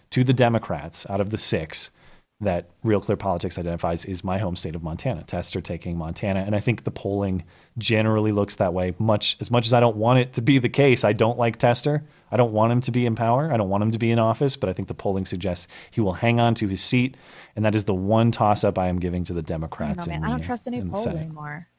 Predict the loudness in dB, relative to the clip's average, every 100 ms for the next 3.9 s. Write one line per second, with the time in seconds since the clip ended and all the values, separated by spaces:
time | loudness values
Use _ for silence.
0 | _ _ _ -6 -4 2 2 2 -2 -2
1 | 0 0 0 -2 -6 _ _ _ -12 -8
2 | -4 -2 -2 -6 -8 -8 -6 -6 -4 -4
3 | -4 -6 -8 -8 -8 -10 -14 -14 -16